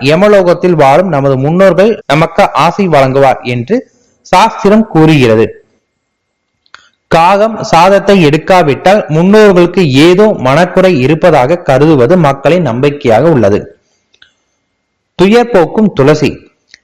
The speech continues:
பித்தர்களுக்கு கண் கண்ட தெய்வமாக விளங்குபவர் மகாவிஷ்ணு. அவரை துளசி மாலை சாத்தி வழிபடுவது விசேஷம். அமாவாசை அன்று பித்திருக்கள் வழிபாட்டின் போது வீட்டில் முன்னோர்களின் படத்துக்கு துளசி மாலையோ துளசி இலையோ சமர்ப்பிக்க வேண்டும்.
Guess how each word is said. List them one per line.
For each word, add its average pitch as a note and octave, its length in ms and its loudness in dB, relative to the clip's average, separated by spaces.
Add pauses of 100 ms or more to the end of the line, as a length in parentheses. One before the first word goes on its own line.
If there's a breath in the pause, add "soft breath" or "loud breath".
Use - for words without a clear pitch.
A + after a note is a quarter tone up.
(140)
பித்தர்களுக்கு A3+ 840 -2
கண் G#3+ 240 0
கண்ட G3 320 -2
தெய்வமாக E3 600 0
விளங்குபவர் D3+ 680 2
மகாவிஷ்ணு. C3+ 680 0 (140)
அவரை E3+ 320 0
துளசி F#3+ 420 0
மாலை F3 260 2
சாத்தி C#3+ 340 -2
வழிபடுவது C#3 600 -2
விசேஷம். A#2 540 -2 (1300 soft breath)
அமாவாசை A3 600 0
அன்று C#3+ 320 0
பித்திருக்கள் F#3+ 580 0
வழிபாட்டின் E3+ 600 0
போது B2 320 -2
வீட்டில் E3+ 420 0
முன்னோர்களின் D3+ 680 0
படத்துக்கு C3 480 -2
துளசி D#3 420 0
மாலையோ C3+ 460 0
துளசி D3 380 -2
இலையோ B2 340 0
சமர்ப்பிக்க D#3 600 -2
வேண்டும். A2+ 360 -4